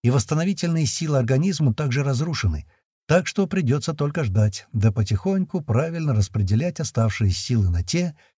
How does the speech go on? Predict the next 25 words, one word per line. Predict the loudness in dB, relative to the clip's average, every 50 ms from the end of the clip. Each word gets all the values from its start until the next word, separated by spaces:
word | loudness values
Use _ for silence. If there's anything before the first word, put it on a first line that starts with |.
| _ -2
или | 0 2 2 2 0 -2 _
иные | 0 2 4 4 4 2 0 -2 -4
участки | -2 -2 0 2 2 2 0 0 -4 -4
тела. | -2 0 0 0 -2 -4 -8 -12 _ _ _ _ _ _ _ _ _ _ _
Снаружи | -2 2 4 4 4 4 4 2 2
что-то | 0 0 -2 -2 -2 -2
тихо | -2 -2 -2 0 -2
прошелестело. | -2 0 -2 -2 0 2 2 2 0 0 -2 -2 -2 0 -2 -4 -6 -12 _ _ _ _ _ _ _ _ _ _
Кто-то | -4 0 0 0 2 0
неизвестный | 0 2 2 2 4 2 2 2 0 0 0 0
осторожно | 2 2 2 2 2 2 0 -2 -2
прошёл | -2 -4 -4 -4 -4 -2 0
мимо, | 2 2 4 4 2 0 -2 -4 -10 _ _ _ _ _
задержался | -2 2 2 4 4 2 2 2 2 0 0 2 2
на | 2 2
секунду | 2 0 -4 -4 -4 0 0 0 2
перед | 2 0 0 2
его | 2 2 2 2
жилищем | 2 2 2 2 2 0 -2 -4 -6 -4 _
и | 0 0
ушёл | 0 0 0 -2 -4 -2
дальше, | 0 2 2 2 0 -2 -4 -4 -6 -6 -10 _ _ _ _
хрустя | 0 2 2 2 2 2 0 0 2 2
валяющейся | 2 2 2 4 4 4 2 2 0 -2 -2 -2 -2
шелухой. | -4 -2 0 0 0 -2 -2 -4 -6 -6 -8 -12